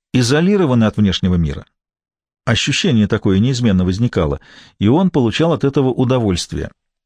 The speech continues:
А поэтому и не спешил. В тот день он держал в потной руке пачку конвертов, надеясь не замарать идеальную, изящную бумагу верхнего из них.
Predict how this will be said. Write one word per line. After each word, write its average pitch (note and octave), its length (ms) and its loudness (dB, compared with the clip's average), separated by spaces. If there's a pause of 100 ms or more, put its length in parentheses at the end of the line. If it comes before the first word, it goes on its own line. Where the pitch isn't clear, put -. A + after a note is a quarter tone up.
(180)
А A2 120 0
поэтому G3 460 2
и E3+ 140 0
не F3+ 100 2
спешил. C#3 520 -4 (1200)
В - 80 -18
тот E3 180 2
день D3+ 260 2
он A#2 180 2
держал A2+ 380 2
в - 100 -12
потной A2 340 2
руке G#2 280 0
пачку - 360 -2
конвертов, A2+ 840 -2 (120)
надеясь F#2+ 680 0
не A2 160 4
замарать A2 600 0
идеальную, B2 840 0
изящную A2+ 540 0
бумагу A2 380 0
верхнего F#2+ 480 0
из D#2+ 160 -6
них. - 220 -12